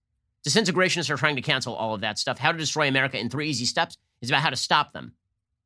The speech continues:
Go check it out right now. How to Destroy America in Three Easy Steps. You can pick it up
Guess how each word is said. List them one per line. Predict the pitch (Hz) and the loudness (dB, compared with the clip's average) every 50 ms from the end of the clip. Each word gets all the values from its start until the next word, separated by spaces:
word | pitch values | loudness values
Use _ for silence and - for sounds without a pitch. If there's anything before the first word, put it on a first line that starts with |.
| _ _ - | _ _ -2
Go | 156 165 | 0 2
check | - 196 180 147 | 2 2 2 2
it | 165 | 2
out | 156 143 139 | 0 2 2
right | 160 170 | 0 -2
now. | 147 123 | -2 -2
How | 117 151 | 0 -2
to | 165 180 | -2 -2
Destroy | 180 143 - - 165 151 120 | -2 -6 -4 0 0 0 0
America | 123 127 127 131 139 135 139 135 131 - _ _ | 2 0 2 0 0 0 -2 -4 -6 -6 _ _
in | - 117 123 | -4 -4 -2
Three | 123 135 165 185 196 | 0 0 0 0 0
Easy | - 127 139 131 131 | 0 -2 -2 -2 0
Steps. | - 143 135 - | -2 -2 -2 -2
You | 135 139 | -4 -4
can | 127 | -4
pick | 165 165 175 | -2 -2 0
it | 156 | 0
up | 147 - | 0 0